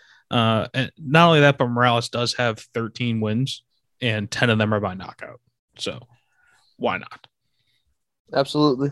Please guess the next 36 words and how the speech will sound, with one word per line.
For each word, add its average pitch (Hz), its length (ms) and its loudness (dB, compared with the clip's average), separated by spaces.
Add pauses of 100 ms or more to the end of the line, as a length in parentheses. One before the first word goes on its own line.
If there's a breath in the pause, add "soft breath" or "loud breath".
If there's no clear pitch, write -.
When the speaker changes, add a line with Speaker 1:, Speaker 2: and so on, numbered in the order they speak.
(100)
Speaker 2:
Yeah. 151 400 6
And 170 140 6
I'm 190 180 4
not 220 180 8
really, 185 300 10
like, 165 340 6 (240)
I'm 160 80 -8
not 180 120 -2
really 185 120 0
familiar 165 480 -2
with 156 180 -4
this 156 220 -4
Fuget 156 400 0
guy 175 340 4 (840)
or 135 100 -8
Fuget. 151 480 2 (400)
Uh, 131 380 -4
I 151 180 2
know 156 200 8
he 151 200 4
also 147 300 4
has 151 220 2
a 143 60 -6
couple 147 280 -2
knockouts, 147 640 -2
a 143 40 -20
couple 139 240 -6
submissions, 135 760 -4
but 143 200 2 (520)
I - 100 -6
mean, 131 320 -12 (840)
just - 440 -6 (180)
the 151 100 -2
knockout 143 540 4
power 131 360 6
that 123 220 0